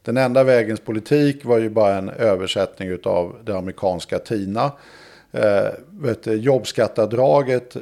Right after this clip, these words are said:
var ju bara en översättning utav tax done credit, eh, och så vidare. Så att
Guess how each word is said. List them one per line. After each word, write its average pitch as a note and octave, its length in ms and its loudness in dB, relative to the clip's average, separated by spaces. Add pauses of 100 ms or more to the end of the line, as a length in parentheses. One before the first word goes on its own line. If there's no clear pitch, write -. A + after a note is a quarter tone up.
var A#2 260 -2
ju A2 120 0
bara G#2+ 580 2
en A2+ 360 -2
översättning G#2 760 -2
utav G2 500 -4 (100)
tax G2+ 220 -4
done F#2+ 220 -6
credit, C3 540 -2
eh, B2 220 0
och B2 260 0
så A2+ 100 -6
vidare. G2 380 -4
Så B2 100 -2
att A2 140 -2